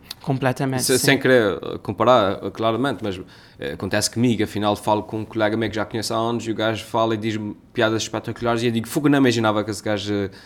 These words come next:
Speaker 2: tinha tanta piada", e afinal aconteceu
Speaker 1: Sim.
Speaker 2: também contigo, estás a falar com, com alguém, depois vais ver o Facebook e também é um, é um drag.
Speaker 1: Sim,
Speaker 2: Drag
Speaker 1: sim,
Speaker 2: queen.
Speaker 1: sim, sim.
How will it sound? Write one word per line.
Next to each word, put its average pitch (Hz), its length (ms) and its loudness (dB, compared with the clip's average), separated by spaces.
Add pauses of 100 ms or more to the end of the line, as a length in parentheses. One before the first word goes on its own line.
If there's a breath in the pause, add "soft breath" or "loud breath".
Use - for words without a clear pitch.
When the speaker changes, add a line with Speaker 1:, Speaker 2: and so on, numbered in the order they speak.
(180 loud breath)
Speaker 2:
tinha 117 180 4
tanta 117 240 0
piada", 123 340 4
e 117 60 4
afinal 117 360 -2 (480 loud breath)
aconteceu 127 360 2
Speaker 1:
Sim. 123 40 0
Speaker 2:
também 131 220 4
contigo, 127 340 2
estás 120 180 4
a 120 60 2
falar 117 280 0
com, 107 520 -6 (240)
com - 120 -2
alguém, 117 320 4
depois 123 160 2
vais 123 160 8
ver 120 160 4
o - 20 -2
Facebook 117 500 0 (120)
e 123 40 4
também 117 220 2
é 113 60 4
um, 107 160 0
é 104 60 -2
um 107 100 0
drag. 98 240 -2 (180)
Speaker 1:
Sim, 139 280 2
Speaker 2:
Drag 104 120 4
Speaker 1:
sim, 143 140 2
Speaker 2:
queen. 104 100 2
Speaker 1:
sim, 131 200 0
sim. 127 220 -6